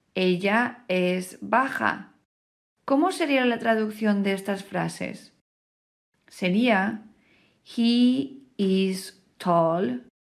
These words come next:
He is tall. She is short." Ya sabes que perro en inglés es dog.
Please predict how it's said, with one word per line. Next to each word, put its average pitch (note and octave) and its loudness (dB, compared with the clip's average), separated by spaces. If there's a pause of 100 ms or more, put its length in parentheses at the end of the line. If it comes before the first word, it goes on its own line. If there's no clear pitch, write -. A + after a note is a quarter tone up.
(920)
He B3 0 (140)
is F3+ 0 (160)
tall. F3 -2 (920)
She G3 -2
is G3 -2 (180)
short." B3+ 0 (1200)
Ya B3 2
sabes A#3 2 (800)
que G3+ -2
perro G#3+ 0
en G#3 -2
inglés G3 0 (120)
es F3+ -2
dog. G#3+ 0